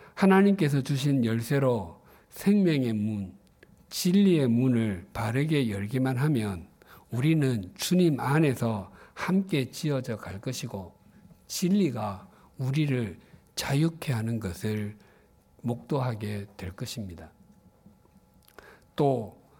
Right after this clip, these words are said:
한반도의 평화의 문도, 소통의 문도, 통일의 문도, 영원한 생명의 열쇠를 지니신 주님께 있음을 잊지 마십시다.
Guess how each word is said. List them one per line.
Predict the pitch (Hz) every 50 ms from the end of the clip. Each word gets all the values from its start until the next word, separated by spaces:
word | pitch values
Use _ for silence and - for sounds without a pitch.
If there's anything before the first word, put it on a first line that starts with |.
| _ - - - - - - - _
한반도의 | - - - 160 156 151 156 165 170 170 170 175 170 160 147 131 131 123 117 101 - -
평화의 | - - 156 151 160 170 170 175 170 151 127
문도, | 113 110 113 113 107 104 95 90 - - - - - _ _ - - _ _ _ _ _ _ _ _ - - - - _ -
소통의 | - - - 196 196 196 196 175 151 143 135 131 123
문도, | 104 98 113 127 127 127 120 120 104 95 87 - _ _ _ _ _ _ _ _ _ _ _ _ -
통일의 | - - 160 147 147 156 160 170 175 170 165 170
문도, | 139 117 120 127 120 117 107 101 92 90 - - _ _ _ _ _ - - - - _ -
영원한 | 143 131 131 131 135 139 143 143 139 143 143 135
생명의 | - - - 196 202 196 190 180 160 139 131 127 120 107
열쇠를 | 98 101 104 104 - - 123 127 127 127 123
지니신 | - - - - 147 143 123 104 - - - 117 113 104 95 90 - - - - - - - _ _ _
주님께 | - - - - 180 190 202 196 180 196 - - 123
있음을 | 113 101 98 95 - - - 127 113 104 107 104 98 90 87 - _ _ - - _ _ _ _ -
잊지 | 170 165 165 - - - 127 117 110 104 - - _ -
마십시다. | - 92 87 - - - - - - - 92 87 -